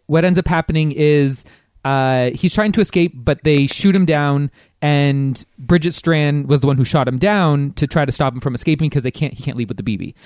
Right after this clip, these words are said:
She ends up actually killing the B B. Um,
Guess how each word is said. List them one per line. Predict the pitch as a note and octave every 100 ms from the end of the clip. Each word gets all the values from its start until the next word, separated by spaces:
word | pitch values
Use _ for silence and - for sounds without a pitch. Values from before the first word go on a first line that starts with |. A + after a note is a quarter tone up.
| - _ _
She | - G3+
ends | G#3 G3
up | F#3 - -
actually | D3+ - D3+
killing | - D4 B3+
the | G#3
B | D3+ C#3+
B. | B2+ B2+ - _ _ _ _ _
Um, | D#3+ D#3 D#3 D3+ D3 C3